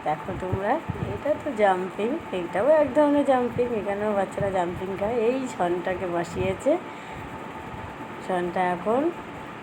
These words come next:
প্লেনে বসেছে। যে ওর ছোটা ভীম আছে, ওকে বলছে, "দেখ সনটা, মা তোকে ভিডিও তুলছি।" ও আমাকে টাটা করছে, "মা টাটা।"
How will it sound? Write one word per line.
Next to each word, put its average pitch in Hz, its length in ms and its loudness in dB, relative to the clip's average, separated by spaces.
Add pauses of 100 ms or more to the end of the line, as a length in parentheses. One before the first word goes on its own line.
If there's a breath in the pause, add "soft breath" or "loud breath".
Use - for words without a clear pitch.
(440)
প্লেনে 196 400 -2
বসেছে। 185 680 -2 (1040)
যে 214 140 2
ওর 202 100 4 (120)
ছোটা 202 260 4
ভীম 202 260 2
আছে, 233 420 4
ওকে 220 260 0
বলছে, 208 300 0
"দেখ 226 280 2 (160)
সনটা, 214 580 0 (180)
মা 202 240 0
তোকে 208 280 -6
ভিডিও 226 280 -2 (100)
তুলছি।" 220 360 -8 (680 loud breath)
ও 240 100 2
আমাকে 254 420 4
টাটা 202 280 2
করছে, 214 280 -2
"মা 240 240 2
টাটা।" 254 640 4